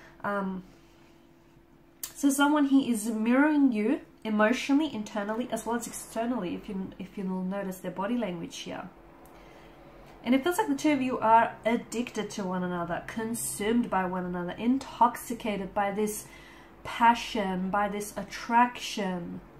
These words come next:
It's like you can't get enough of them, they can't get enough of you. They love being around you, you love being around them, you love the way that they make you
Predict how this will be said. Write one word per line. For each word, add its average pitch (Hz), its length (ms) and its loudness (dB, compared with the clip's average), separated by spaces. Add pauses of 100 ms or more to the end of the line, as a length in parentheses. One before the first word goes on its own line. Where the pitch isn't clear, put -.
(720)
It's 214 180 -10
like 247 180 0
you 240 100 0
can't 233 280 -4
get 233 120 -4
enough 208 380 -2
of 180 160 -10
them, 220 240 0
they 226 140 -2
can't 214 260 -4
get 214 140 -4
enough 202 280 -6
of 185 160 -8
you. 220 120 -6
They 208 120 -6
love 208 220 0
being 214 180 -4
around 208 440 -2
you, 277 200 2 (360)
you 214 80 -4
love 214 200 2
being 214 200 -4
around 196 400 -4
them, 226 260 4
you 208 140 -4
love 202 240 -2
the 202 80 -8
way 196 140 -4
that 190 140 -12
they 190 100 -8
make 190 280 -8
you 180 80 -10